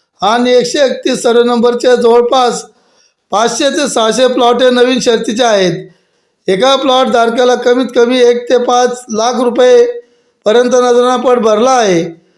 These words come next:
नजराना पट भरताना मान्य जिल्हाधिकारी यांचे कार्यालयात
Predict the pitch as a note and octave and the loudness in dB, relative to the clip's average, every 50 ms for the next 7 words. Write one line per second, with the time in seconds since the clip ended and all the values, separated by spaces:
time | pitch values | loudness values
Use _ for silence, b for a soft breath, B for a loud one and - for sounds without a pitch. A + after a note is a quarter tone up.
0 | _ _ _ _ _ D#3+ E3+ G3 G#3+ B3 B3+ C4 C4 B3 C#4 B3+ B3 B3 A#3+ A#3+ | _ _ _ _ _ -4 -2 0 0 0 0 0 0 2 2 2 2 2 2 0
1 | A#3 A3 A3+ B3 A#3+ B3 B3 A#3 A#3 A3+ A#3 A#3+ B3 B3 G#3 A#3+ A#3+ B3 B3 A#3+ | 0 0 0 -2 -2 0 0 0 0 0 0 0 0 0 0 -2 0 0 0 0
2 | A#3+ B3 A#3+ B3+ B3 A#3+ A#3+ A#3+ A#3 A#3 A3+ A3+ A3+ B3 A#3+ B3 A#3+ A#3+ B3 B3 | -2 -2 -2 0 0 0 2 0 0 0 0 -2 -2 -2 0 0 0 0 0 0
3 | A#3+ A#3 A#3+ A#3+ B3 B3 | 0 0 0 0 0 -2